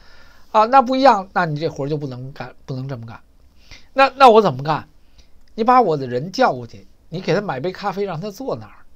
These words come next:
你把活儿干了就行了。哦，这么干就成了吗？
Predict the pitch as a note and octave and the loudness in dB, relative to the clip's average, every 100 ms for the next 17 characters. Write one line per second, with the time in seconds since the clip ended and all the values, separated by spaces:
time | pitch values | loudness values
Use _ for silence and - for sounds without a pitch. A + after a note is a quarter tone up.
0 | - - F3+ - - A#3+ E3 G#3 B2 - | -20 -12 -8 -8 -8 -10 -6 -8 -8 -18
1 | - _ - A2+ - - - - - - | -20 _ -14 -14 -16 -20 -20 -20 -20 -20
2 | - _ _ _ - - C#4+ A#2+ - - | -20 _ _ _ -6 6 8 6 -2 -20
3 | - - E4+ F#4 D4 A3 F#3 E3+ C3+ D3 | -20 2 4 6 8 8 8 2 -2 -6
4 | D3 | -6